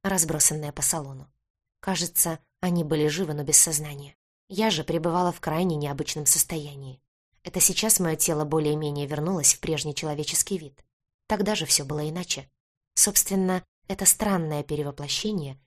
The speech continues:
и послужило причиной аварии. Все случилось слишком быстро, чтобы осознать механизм превращения — зато его результатами мне довелось насладиться с лихвой.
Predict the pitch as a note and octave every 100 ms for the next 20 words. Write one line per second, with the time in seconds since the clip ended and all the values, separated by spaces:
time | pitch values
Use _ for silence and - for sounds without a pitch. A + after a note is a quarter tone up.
0 | _ - A#3 A#3 F#3+ D#3 D3+ F#3 - C#3+
1 | - D3 D3+ E3+ G3 D3+ C3+ - _ _
2 | _ _ - A3+ A3 G#3+ G#3 G3+ - G3
3 | - G#3 G#3 A3+ - C#3+ - D3 D3+ D3+
4 | D3+ D3+ F3+ - D#3+ D#3+ D#3 D#3 D#3+ F3
5 | F3+ F#3+ - F3 C#3+ C3 _ _ - A3+
6 | A3+ F#3+ D#3+ D#3+ C3+ C#3+ G#3 G#3 C#3+ C3
7 | - _ - A3 G#3 F3 D#3+ C#3 D3+ F#3+
8 | D3+ - C3+ C3+ - - E3 - C3 A#2